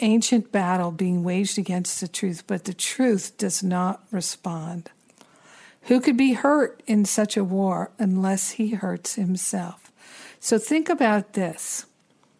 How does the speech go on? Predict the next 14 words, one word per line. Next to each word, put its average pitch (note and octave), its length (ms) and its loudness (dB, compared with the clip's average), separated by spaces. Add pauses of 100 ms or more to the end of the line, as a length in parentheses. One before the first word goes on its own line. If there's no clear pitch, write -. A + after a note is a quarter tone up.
In G#3+ 160 2
order B3+ 220 4
to B3 140 0
walk G3 360 2
with F3 200 -4
Christ, F#3 640 -4 (400)
we A#3+ 80 2
have B3+ 120 0
to B3+ 60 0
get A#3 280 2
out A3 280 4
of A3 120 2
the G3 180 2
idea F3+ 880 -2